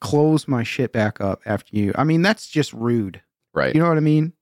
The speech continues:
Speaker 2: I w-, I w-, why would you not close it back? That way you have less of a chance of getting caught 'cause they'll get
Speaker 1: Yeah.
Speaker 2: back in their car and they'll have no idea. I don't
Speaker 1: Maybe
Speaker 2: know.
Speaker 1: I just misplaced it.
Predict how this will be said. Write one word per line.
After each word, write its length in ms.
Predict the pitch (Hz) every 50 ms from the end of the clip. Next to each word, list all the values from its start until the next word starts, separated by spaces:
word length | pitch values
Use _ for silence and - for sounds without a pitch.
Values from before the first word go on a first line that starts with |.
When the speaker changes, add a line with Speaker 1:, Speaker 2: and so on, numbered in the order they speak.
| _ _
Speaker 2:
I 100 | - -
w-, 180 | 107 110 101 -
I 140 | - 92 123
w-, 160 | 196 208 156 -
why 220 | - 147 175 208 247
would 240 | 262 339 285 240
you 80 | 269 247
not 240 | 185 190 202 185 -
close 220 | - 196 196 180
it 80 | 156 120
back? 220 | 156 175 196 -
That 180 | - 165 143 139
way 120 | 175 175
you 160 | 165 156 151
have 160 | 156 147 131 127
less 220 | 139 139 - -
of 60 | 135
a 60 | 131
chance 320 | 123 - 147 131 131 - -
of 100 | 107 101
getting 200 | - 123 117 107
caught 320 | - 151 175 170 - -
'cause 140 | - 127 113
they'll 100 | 123 123
get 80 | 269 311
Speaker 1:
Yeah. 160 | 320 294 -
Speaker 2:
back 80 | - -
in 60 | 131
their 100 | 113 107
car 260 | - - 160 170 151
and 80 | 135 123
they'll 100 | 120 123
have 180 | 131 120 113
no 200 | 113 117 123 123
idea. 220 | 120 113 113 127 - -
I 80 | 85
don't 80 | 180 202
Speaker 1:
Maybe 220 | 220 233 220 226
Speaker 2:
know. 60 | 220
Speaker 1:
I 60 | 208 208
just 220 | 180 214 202 -
misplaced 680 | 175 185 208 208 - - - - 202 214 202 - - 139
it. 200 | 107 - -